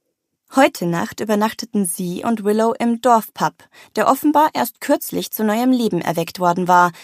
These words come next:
wie sie ebenfalls der aufwendigen Dorfwebsite hatte entnehmen können. Überhaupt schien sich Kirkby gewaltig herausgeputzt zu haben.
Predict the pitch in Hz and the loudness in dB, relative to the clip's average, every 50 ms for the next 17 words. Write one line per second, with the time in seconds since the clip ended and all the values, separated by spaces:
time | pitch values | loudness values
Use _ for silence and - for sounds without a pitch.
0 | - - - 202 175 - 165 160 - - - 220 208 196 175 170 - 185 175 175 | -18 -8 -6 -4 -4 -2 -4 -6 -4 -2 -2 0 0 0 -2 -2 0 0 0 0
1 | 196 - - 190 - - 196 196 - 196 196 196 208 - 233 233 - 202 170 170 | 0 -2 -4 -2 0 0 -2 -2 -2 -4 -4 -2 -2 -2 -2 0 0 0 0 0
2 | - 160 - - - - 156 170 - - 165 170 190 190 196 196 202 202 170 165 | -2 -6 -8 -6 -6 -6 -6 -6 -4 -6 -4 -4 -4 -4 -2 -2 -2 -2 -2 -2
3 | 170 165 - 170 175 - 190 165 _ - - - - _ _ _ _ _ _ _ | -4 -6 -6 -8 -6 -6 -8 -10 _ -20 -20 -20 -20 _ _ _ _ _ _ _
4 | _ _ _ _ _ _ - 214 175 208 208 247 294 240 - - - - 185 180 | _ _ _ _ _ _ -8 -2 -2 -2 2 4 2 2 2 -2 -8 -6 -4 -4
5 | 170 - 175 - - - 214 202 - - 202 185 175 202 190 156 170 208 254 - | -4 -6 -8 -8 -4 -2 -2 -2 -2 -4 -6 -2 0 0 2 2 2 0 0 -2
6 | 190 170 - - 185 175 220 262 262 - 185 170 - 165 - - - - - 175 | -6 -8 -8 -6 -2 0 0 0 0 -2 -10 -12 -12 -14 -14 -14 -14 -8 -8 -6
7 | 165 175 165 165 170 170 165 | -4 -2 -4 -2 -2 -4 -4